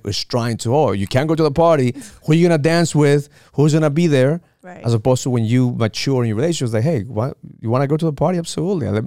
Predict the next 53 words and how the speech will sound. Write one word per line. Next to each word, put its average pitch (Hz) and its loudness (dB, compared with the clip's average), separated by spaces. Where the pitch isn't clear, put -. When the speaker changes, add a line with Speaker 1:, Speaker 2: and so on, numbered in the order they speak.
Speaker 1:
let 120 0
me 156 -2
make 147 0
sure 151 -2
that 131 -4
you 117 -2
get 117 -4
there 110 0
safe. 127 -2
Let 127 0
me 107 -2
make 104 -4
sure - -2
Speaker 2:
Right. 113 0
Speaker 1:
that 110 2
you 107 0
can 107 -12
come 104 -6
back 92 -6
safe." 120 -4
Speaker 2:
It's 240 -14
a 226 -12
different 208 -14
feeling. 180 -16
Speaker 1:
So, - -4
Speaker 2:
It's 143 -4
Speaker 1:
and, 143 -2
Speaker 2:
a - -4
Speaker 1:
and 147 0
the 147 2
Speaker 2:
way 147 2
Speaker 1:
reason 185 0
Speaker 2:
different. 139 0
Speaker 1:
that, - -18
and 120 -6
thank 147 0
you 131 -4
for 117 -2
sharing 107 0
that. 92 -2
Thank 131 0
you 127 0
for, 117 2
I 101 0
remember 113 2
exactly 104 -2
when 101 -6
the 98 -4
party 98 -2
was, 95 -6
in 107 -2
both 131 0
parties. 90 -4